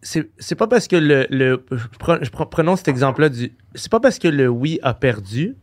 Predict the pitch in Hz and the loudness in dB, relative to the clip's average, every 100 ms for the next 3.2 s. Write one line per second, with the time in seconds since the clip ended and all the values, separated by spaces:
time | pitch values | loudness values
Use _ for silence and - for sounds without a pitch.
0 | _ _ _ _ _ _ _ _ - 143 | _ _ _ _ _ _ _ _ -2 2
1 | 120 117 - 131 123 120 _ _ 127 120 | 2 0 -6 0 0 0 _ _ 0 0
2 | - 120 143 127 127 131 117 113 113 127 | 2 2 2 0 0 0 2 0 0 -2
3 | 135 | -2